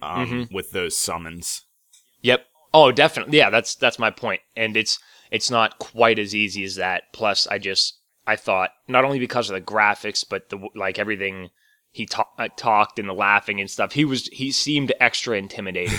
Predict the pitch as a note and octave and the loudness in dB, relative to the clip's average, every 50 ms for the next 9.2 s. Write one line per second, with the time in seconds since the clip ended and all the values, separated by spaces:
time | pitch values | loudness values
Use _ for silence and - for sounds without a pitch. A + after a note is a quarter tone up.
0 | G2+ C#3 A#2+ A2+ A2 G#2+ G2+ G2 F#2+ F#2 - - - A2+ G2+ G#2 - - - G#2 | -4 -4 -4 -4 -4 -4 -4 -4 -2 -2 -2 -2 -2 -4 -6 -4 -4 0 0 0
1 | G#2+ - G#2+ G#2+ A2 G#2+ - G#2 G2 - G2 F2 D2+ F#2 - - - G2+ E2 D#2+ | 0 0 2 0 0 2 2 0 0 0 -2 -6 -4 -6 -12 -12 -12 -12 -14 -14
2 | _ - G2 - G#2 G2 F#2 - G2+ F#2 - - G2+ - - F#2 F2 E2 E2+ - | _ -10 -8 -8 -8 -8 -8 -8 -6 -6 -4 -4 -6 -6 -8 -10 -8 -8 -8 -8
3 | - E2 E2 E2 _ _ _ _ _ _ _ _ _ _ - - G#2 F#2 E2+ D#2+ | -10 -12 -14 -20 _ _ _ _ _ _ _ _ _ _ -20 -10 -8 -8 -8 _
4 | D#2+ _ _ F#2+ G#2 F#2 F2+ F2 - E2+ E2 E2+ D#2+ E2 D2 D2 - C#3+ G3 C4+ | -14 _ _ -6 -2 -2 -2 -2 -4 -8 -12 -12 -12 -12 -8 -2 0 0 0 0
5 | - D#4 D4 E3 A#2+ F#2 G#2 G2 F#2 E2+ - D#2 D#2 D#2+ - - - - - - | -2 -2 -2 0 0 0 0 -2 -2 -6 -8 -8 -8 -8 -10 -12 -18 -20 -20 -20
6 | _ _ _ _ _ _ _ _ - A2+ B2 B2 B2+ A#2 A#2 B2+ B2+ A#2+ - _ | _ _ _ _ _ _ _ _ 0 2 2 2 2 2 4 4 4 4 2 _
7 | - - - - - C3+ C#3 - B2+ A#2+ - - - C#3+ C#3+ D#3 D3 - - C#3 | -14 -20 -20 -12 -6 -4 -4 -4 -2 0 0 2 2 2 2 0 0 -2 -6 -4
8 | C#3+ C#3 C3+ C3+ B2+ A#2+ A#2 A#2+ A#2 A2+ A#2 A2+ A#2+ - - A#2+ A2+ A2+ A#2 A2 | -2 -2 -2 -4 -4 -2 -2 -2 0 0 0 -2 -2 -4 -6 -6 -6 -6 -6 -4
9 | A2+ A#2 G#2+ | -6 -6 -10